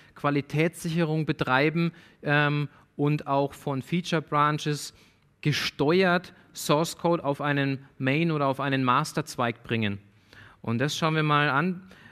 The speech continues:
ähm, wie das funktioniert. Das heißt, ich habe hier auch eine neue Maske. Ähm, ich habe jetzt hier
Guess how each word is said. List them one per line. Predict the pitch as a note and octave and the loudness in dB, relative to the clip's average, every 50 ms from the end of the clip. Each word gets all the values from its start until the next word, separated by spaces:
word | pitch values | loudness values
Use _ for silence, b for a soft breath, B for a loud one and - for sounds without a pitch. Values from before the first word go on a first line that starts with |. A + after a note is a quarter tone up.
| B B | B B
ähm, | C#3+ C#3+ C#3+ C#3+ D3 D3 C#3+ | 0 2 2 2 2 0 -2
wie | C#3+ C#3+ | 0 0
das | D3 D3+ C#3+ - | 0 0 0 0
funktioniert. | - D3+ C#3 - - D3+ D#3 E3+ G#3 A3+ G3 | -2 -4 -2 -2 0 2 2 4 2 2 0
Das | E3+ - | 0 0
heißt, | E3 E3 D#3+ E3 | 0 0 0 -2
ich | D#3+ - D#3+ | -4 -2 -2
habe | D#3+ D3+ | -2 -2
hier | - - E3+ D#3+ A#2 B2 | -2 -2 0 0 0 0
auch | C#3+ D3 - - | 0 -2 -2 -4
eine | - E3 D#3+ D#3 | -4 -2 -2 0
neue | D3 D3 D3 D3 D3 C#3+ | 0 0 2 2 2 2
Maske. | C#3+ D#3 G3 - - - A#3 A#3 A#3 A3+ B B B B B B B B B B B B B B | 2 2 0 0 -2 -2 0 0 0 -2 B B B B B B B B B B B B B B
Ähm, | F3+ D#3+ D#3 D#3 D#3 D#3 D3+ D#3 D#3 D3+ D#3 B B B B B B B | 2 4 4 4 4 4 4 2 2 0 -4 B B B B B B B
ich | B C#3 - - | B -4 0 2
habe | D#3 D#3+ - | 2 2 2
jetzt | D#3+ - - - | 0 -4 -4 -2
hier | - F3 E3+ E3+ E3+ E3 E3 | 0 2 4 4 4 4 2